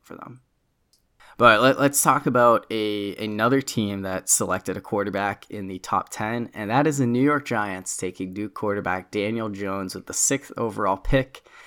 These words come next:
And I think it's fair to say that this was the most questionable pick of the entire N F L draft this year.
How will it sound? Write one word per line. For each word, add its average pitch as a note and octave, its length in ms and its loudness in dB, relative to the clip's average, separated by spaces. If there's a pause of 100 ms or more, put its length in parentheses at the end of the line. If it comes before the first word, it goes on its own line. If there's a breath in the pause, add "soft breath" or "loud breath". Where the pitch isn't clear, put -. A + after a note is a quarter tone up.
(500 loud breath)
And G#2 360 0
I A#2 120 2
think C3 120 6
it's B2+ 160 0
fair A2+ 200 4
to G2+ 80 0
say G2+ 320 2
that G2+ 260 -4
this C#3 320 4
was A#2 300 0
the G#2+ 100 -2
most G#2 380 0
questionable G2+ 720 0
pick - 500 -2
of G2 160 -6
the F#2 120 -4
entire F2+ 600 -6
N F2+ 140 -8
F F2 160 -8
L E2 100 -4
draft - 380 -8
this - 180 -10
year. - 140 -12